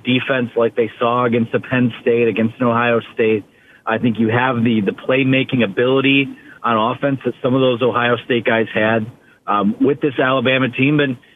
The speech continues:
you know, really, it, it kinda comes down to Jalen Milroe. It's a quarterback that they haven't seen. You know, I, I think maybe the closest thing that they've seen to him is maybe the glimpses they've got of what a guy like, uh, Alex Orji's done for them, both on the practice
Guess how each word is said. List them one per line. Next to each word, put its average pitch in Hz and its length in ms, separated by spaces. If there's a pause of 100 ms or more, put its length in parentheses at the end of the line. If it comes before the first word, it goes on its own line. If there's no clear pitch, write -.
(280)
you 131 80
know, 143 80
really, 160 420
it, 143 120
it 139 120
kinda 160 320
comes 151 240
down 143 200
to 143 60
Jalen 143 360
Milroe. 139 420
It's 98 140
a 110 40
quarterback 131 640
that 117 200
they 117 100
haven't 123 380 (200)
seen. 147 480 (460)
You 120 80
know, 120 60
I, 123 240
I - 20
think 143 140
maybe 147 200
the 131 80
closest 147 460
thing 156 160
that 147 140
they've 131 200 (120)
seen 165 180
to 135 80
him 113 260
is 113 320
maybe 127 680 (600)
the 135 80
glimpses 143 600
they've 139 180
got 135 240
of 127 160
what 123 140
a 127 80
guy 127 220
like, 120 260
uh, 131 40
Alex 123 680
Orji's 120 460
done 110 300
for 120 80
them, 110 220
both 107 160
on 113 140
the 113 60
practice 117 420